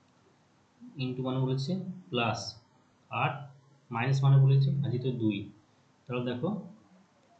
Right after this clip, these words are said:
বাহান্ন, দেখো এখানে পাঁচ চারে কুড়ি, মাইনাস কুড়ি প্লাস চার, অর্থাৎ বত্রিশে চারে ছত্রিশ, সঠিক আনসার।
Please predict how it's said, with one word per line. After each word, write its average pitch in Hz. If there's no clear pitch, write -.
বাহান্ন, 127
দেখো 123
এখানে 123
পাঁচ 120
চারে 131
কুড়ি, 117
মাইনাস 123
কুড়ি 135
প্লাস 135
চার, 107
অর্থাৎ 135
বত্রিশে 127
চারে 139
ছত্রিশ, -
সঠিক 110
আনসার। -